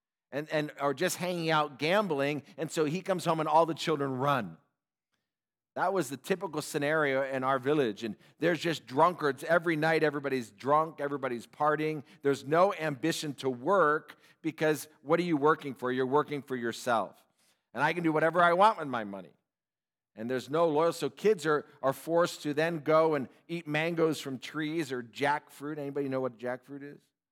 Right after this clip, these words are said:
It's like a cool fruit. So it's like this big, it's thorny.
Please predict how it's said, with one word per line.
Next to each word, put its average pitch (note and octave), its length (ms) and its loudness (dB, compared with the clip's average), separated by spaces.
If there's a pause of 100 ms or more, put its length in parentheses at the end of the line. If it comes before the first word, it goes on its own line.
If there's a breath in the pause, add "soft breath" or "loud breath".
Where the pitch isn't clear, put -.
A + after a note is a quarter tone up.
(120)
It's - 280 -20
like G2 140 -20
a F2+ 100 -16 (340)
cool C3 500 -8 (240)
fruit. A2+ 340 -10 (200)
So F2+ 60 -18
it's F#2+ 120 -20
like G#2 220 -8
this C3+ 180 -2
big, A#2 320 -6
it's - 240 -18
thorny. B2 480 -8